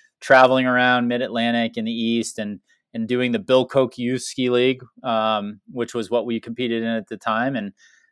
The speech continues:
um, you know, I, I got my start there with cross country and was surrounded by other kids that were just really motivated and a, and a great support group of parents and,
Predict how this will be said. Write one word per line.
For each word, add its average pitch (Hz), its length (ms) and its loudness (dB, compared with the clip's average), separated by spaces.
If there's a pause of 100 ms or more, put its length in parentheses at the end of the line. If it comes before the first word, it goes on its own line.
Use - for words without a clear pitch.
(120)
um, 110 600 0
you 127 140 -8
know, 110 100 2
I, 117 200 0
I 127 100 -4
got 131 260 4
my 131 100 2
start 139 460 6
there 135 320 10
with 131 160 0
cross 131 280 6
country 160 460 0
and 113 220 -2 (320)
was 127 120 -4
surrounded 147 520 2
by 151 280 8
other 143 320 4
kids 151 380 -2
that 117 160 0
were 117 100 -4
just 120 300 -10
really 127 320 0
motivated 123 640 0
and 104 140 -4
a, 98 160 -6 (100)
and 110 120 -8
a 104 40 -10
great 127 280 -4
support 123 420 -4
group 123 240 -4
of 101 140 -12
parents 113 500 -4
and, 98 220 -12